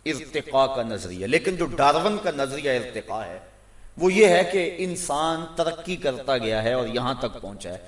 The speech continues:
پہلے بندروں کی صورت میں موجود تھا۔ قرآن مجید کی ان آیات نے اس نظریے کا رد کیا کہ انسان بندروں سے مہذب ہو کر انسان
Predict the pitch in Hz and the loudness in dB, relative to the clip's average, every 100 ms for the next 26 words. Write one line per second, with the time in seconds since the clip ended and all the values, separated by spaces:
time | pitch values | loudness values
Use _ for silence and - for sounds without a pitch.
0 | - - 180 185 135 156 151 170 165 147 | -4 2 4 4 0 -2 -2 -2 -2 -6
1 | 131 120 120 117 101 85 85 78 - - | -4 -6 -6 -10 -8 -8 -10 -14 -16 -20
2 | - _ - - _ _ - _ 147 156 | -20 _ -20 -20 _ _ -20 _ -2 -2
3 | 151 131 160 165 143 160 175 165 113 123 | -2 -4 -6 -8 -10 -10 -8 -6 -4 -2
4 | 123 135 135 104 110 107 - 120 117 127 | 0 0 -2 -8 -10 -10 -10 -8 -8 -6
5 | 151 143 113 127 143 - 87 73 - - | -6 -4 -2 -2 -4 -8 -14 -14 -14 -16
6 | - - - - - - 147 147 156 160 | -18 -20 -20 -20 -20 -14 -12 -10 -10 -10
7 | 139 - 147 165 190 196 160 - 147 147 | -10 -8 -4 -2 -2 -6 -8 -8 -6 -4
8 | 156 202 - 160 127 127 - 117 123 135 | -4 -4 -4 -4 -6 -8 -12 -10 -4 -4
9 | 135 190 139 143 147 143 135 131 - 156 | -2 -4 -2 -4 -4 -4 -6 -8 -8 -8